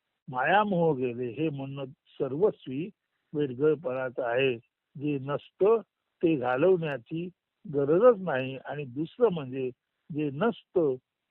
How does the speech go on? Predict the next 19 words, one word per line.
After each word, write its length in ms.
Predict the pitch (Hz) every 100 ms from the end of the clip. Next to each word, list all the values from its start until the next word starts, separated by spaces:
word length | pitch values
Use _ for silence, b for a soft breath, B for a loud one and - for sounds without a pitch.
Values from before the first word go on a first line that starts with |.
| -
ते 100 | 185
कोण 380 | 175 - 208 202
कसं 360 | 165 131 180 175
घालवणार 640 | 165 160 120 110 139 120
इतकाच 420 | 120 139 - 147 -
त्याचा 260 | 135 110 120
अर्थ 200 | 107 -
आहे. 200 | 143 117 - _ _ _ -
ओवी 200 | 139 160
क्रमांक 460 | - 135 143 151
तीनशे 440 | 143 123 110 - 139
सोळा. 440 | - 151 147 120 - _ _ _ _ -
दिवस 380 | 127 170 165
उजाडता 920 | 170 147 127 156 160 151 147 143 131 131 _ _ _ -
तो 160 | 156
पाहण्या 760 | 151 - 131 123 170 170 165 156
लावी 420 | 139 135 143 151
जरी 300 | 127 143 139
दीप, 380 | 120 143 208 180